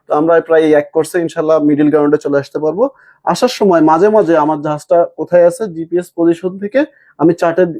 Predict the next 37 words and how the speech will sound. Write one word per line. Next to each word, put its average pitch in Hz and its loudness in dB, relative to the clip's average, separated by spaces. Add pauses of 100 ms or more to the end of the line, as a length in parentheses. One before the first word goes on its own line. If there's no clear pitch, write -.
(120)
নির্ণয় 170 2
করে 170 -2
দেখবো 147 0
যে 143 2
আমি 151 2
কি 202 -6
সে-, 170 -4
সেম 170 -2
রুটে 170 2
যাচ্ছি 156 -2
কিনা, 143 0
আমি 139 2
কি 151 -4
সঠিক 160 -6
রুটে 160 0
আছি 151 -2
কিনা, 196 0
এগুলো 160 4
একটু 160 -4
খেয়াল 160 0
করি। 190 2
আহ, - -2
এখানে 190 0
আসার 202 0
পরে 202 -2
আমরা 185 2 (420)
আরো 202 2
দুইটা 190 2 (340)
রুট 156 0
টানবো। 131 -2 (280)
তো - -16
এইভাবে 202 4
দেখেন, 208 0
আমরা 185 2
কিন্তু 185 2 (300)
যাওয়ার 170 2
আগেই, 160 2